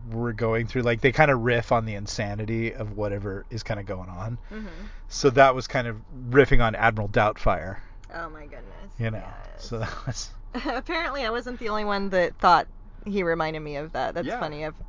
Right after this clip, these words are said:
Speaker 2: I've noticed, as you showed me, like, somebody literally
Speaker 1: Yeah.
Speaker 2: said, "Admiral Doubtfire." I was like, "I love that." <laughs>
Speaker 1: I think, and, you know, finally for me putting it together today, 'cause they, um,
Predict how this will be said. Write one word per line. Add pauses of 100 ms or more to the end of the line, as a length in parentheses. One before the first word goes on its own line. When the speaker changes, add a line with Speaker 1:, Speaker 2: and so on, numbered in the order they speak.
(380)
Speaker 2:
I've
noticed,
as
you
showed
me,
like,
somebody
literally
Speaker 1:
Yeah.
Speaker 2:
said,
"Admiral
Doubtfire."
I
was
like,
"I
love
that."
<laughs>
Speaker 1:
I
think,
and,
you
know,
finally
for
me
putting
it
together
today,
'cause
they,
um,